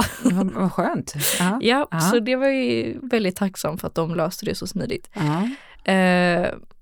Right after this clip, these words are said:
Speaker 1: men sen då så vet jag inte om det har med det att göra kanske. För att den här försäkringen hade ju också fått tre olika mejl om då. Som jag köpte försäkring på alla biljetterna. <laughs>
Speaker 2: Ja, det var ju egentligen en biljett och du har
Speaker 1: Ja.
Speaker 2: lagt in, men betalning gick
Speaker 1: Precis.
Speaker 2: tre gånger. Så att, ja.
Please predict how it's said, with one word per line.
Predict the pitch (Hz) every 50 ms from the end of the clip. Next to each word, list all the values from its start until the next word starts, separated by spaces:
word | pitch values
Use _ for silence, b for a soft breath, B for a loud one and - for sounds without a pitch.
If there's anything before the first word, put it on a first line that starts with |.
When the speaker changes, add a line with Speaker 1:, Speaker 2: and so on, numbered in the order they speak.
| - _ -
Speaker 1:
men | 185 196 202 190 185 185 180 156 143 -
sen | - - 214 202 208 220
då | 233 214 208
så | 196 196
vet | 190 214 185 170 180 180 -
jag | 226
inte | 240 196 - -
om | 170 160
det | 165 180
har | 185 180 165 160
med | 165 160
det | 175 175 160
att | 165
göra | 196 214 190 156 175 208 220
kanske. | 208 - - - - - - - -
För | - - - 190
att | 170 175 185 -
den | 190 196
här | 190 175 180
försäkringen | - 180 185 - 202 175 170 180 - - 214 220 220 214
hade | 214 208 208
ju | 196
också | 196 - - - 240
fått | - - 156 - - -
tre | - - 165 160
olika | 165 147 143 - - 160
mejl | 165 156 - - -
om | 156 165
då. | - - - - 190
Som | - - 175
jag | 160 180
köpte | - - 185 - - 180
försäkring | - - - 175 175 - 160 - 170 - 175 170 185
på | - - -
alla | - 165 156 151 160
biljetterna. | 185 208 190 170 - - - - - -
<laughs> | - - - - - - - 285 - - - 254 269 - - -
Speaker 2:
Ja, | - 196 190 196
det | 190 196
var | 180 180 160 156
ju | 180
egentligen | 208 196 160 143 - 156 - -
en | 156 139 135 139 147
biljett | 185 190 160 143 - -
och | 127
du | 135
har | 135 -
Speaker 1:
Ja. | 127
Speaker 2:
lagt | 123 - -
in, | 151 160 180 180 160 151
men | 147 143 151
betalning | 139 151 - - 190 - 131 131 135 - 202 202
gick | 220 214 196
Speaker 1:
Precis. | 170 175 - 180 165
Speaker 2:
tre | 156
gånger. | 156 160 - - - 170 175
Så | - - 170
att, | 156 147 - -
ja. | - - 98 - 160 170 220 247